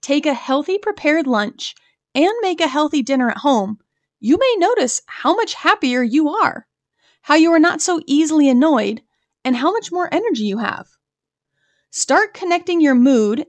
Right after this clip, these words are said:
and mental clarity to how much you are eating and the amount of quality food you are eating. When you snap back at your coworker, your spouse, or your child, stop and think, "Am I hungry?" It sounds completely crazy,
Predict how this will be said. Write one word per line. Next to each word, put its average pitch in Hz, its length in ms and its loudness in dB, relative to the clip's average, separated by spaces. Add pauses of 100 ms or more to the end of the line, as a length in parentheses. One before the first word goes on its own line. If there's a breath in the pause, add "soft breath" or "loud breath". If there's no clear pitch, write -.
and 254 180 4
mental 269 300 0
clarity 226 640 -2
to 285 100 -4
how 277 220 0
much 349 240 -2
you 302 100 2
are 294 200 0
eating 226 500 0
and 269 100 2
the 294 120 4
amount 254 420 2
of - 180 -10
quality 262 480 0
food 381 380 -2
you 254 160 2
are 208 100 -4
eating. 208 340 -6 (840 soft breath)
When 277 160 6
you 302 100 8
snap 302 400 0
back 294 220 0
at 294 60 -2
your 262 120 0
coworker, 214 680 0
your 226 200 -4
spouse, 247 580 -2
or 233 80 -4
your 233 160 0
child, 240 540 -2 (300)
stop 370 380 -6
and 330 140 -4
think, 381 400 -6 (460)
"Am 240 100 -2
I 453 160 -2
hungry?" 233 560 -4 (960 soft breath)
It 294 80 -4
sounds 415 300 -2
completely 381 420 -4
crazy, 277 560 -6